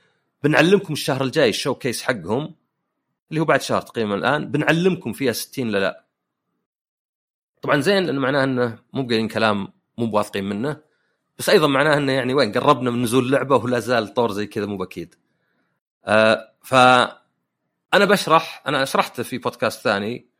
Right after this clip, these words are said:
وسويت space، بس بشرح بسرعة لأن لا زال في ناس،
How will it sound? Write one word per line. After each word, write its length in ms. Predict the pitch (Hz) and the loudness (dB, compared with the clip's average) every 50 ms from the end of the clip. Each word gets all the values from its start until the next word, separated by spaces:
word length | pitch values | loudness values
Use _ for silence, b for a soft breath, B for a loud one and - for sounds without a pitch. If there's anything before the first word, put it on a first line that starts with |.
| _ _ _ _ _ _ _ _ _ _ | _ _ _ _ _ _ _ _ _ _
وسويت 1300 | - - 110 113 113 117 117 113 117 113 110 113 - _ _ _ _ _ _ _ _ - - 160 160 139 - | -8 -4 -4 -2 0 0 0 0 0 -2 -4 -8 -12 _ _ _ _ _ _ _ _ -4 2 2 2 2 2
space، 440 | - - 107 110 131 131 - - | -2 -4 -2 -2 -2 -4 -8 -18
بس 160 | - - - 175 | -14 -10 -2 -2
بشرح 280 | 220 214 202 175 160 | -2 0 -2 -6 -6
بسرعة 600 | 160 - - 208 185 147 175 185 175 - _ _ _ _ - | -8 -6 -2 -2 0 0 0 -2 -4 -10 _ _ _ _ -6
لأن 260 | 139 139 151 151 151 | -4 -2 -2 -2 0
لا 140 | 147 147 139 | 0 0 0
زال 200 | 120 123 113 107 | 0 -2 -4 -4
في 140 | - 110 | -6 -6
ناس، 420 | 110 110 107 104 - - - - | -2 -2 -2 -2 -4 -10 -18 -20